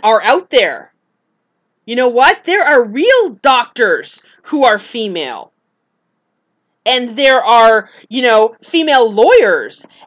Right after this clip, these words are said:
and female heads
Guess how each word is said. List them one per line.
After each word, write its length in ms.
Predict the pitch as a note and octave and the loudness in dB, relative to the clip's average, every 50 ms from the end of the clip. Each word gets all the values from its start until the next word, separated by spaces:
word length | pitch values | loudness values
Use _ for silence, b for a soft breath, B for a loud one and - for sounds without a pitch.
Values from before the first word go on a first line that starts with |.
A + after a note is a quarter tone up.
| b - | b -4
and 680 | A3+ B3 A#3+ A#3 A#3 A3+ A3 A3 G#3+ G#3+ G#3+ G3 - - _ _ _ _ _ | -2 -2 0 0 0 0 0 0 -4 -6 -12 -16 -18 -20 _ _ _ _ _
female 800 | _ - E4 E4+ D4+ C#4 C4 B3+ B3 A#3 A3+ A3 G#3+ G3+ G3+ _ _ _ _ _ _ _ _ _ _ _ _ _ _ _ _ _ _ | _ -6 -6 -4 -2 -2 0 2 2 4 4 2 2 -2 -6 _ _ _ _ _ _ _ _ _ _ _ _ _ _ _ _ _ _
heads 580 | - - - - E4 E4+ F#4 F4+ E4+ C#4+ A#3 | -18 -16 -12 -4 0 2 2 2 0 -6 -14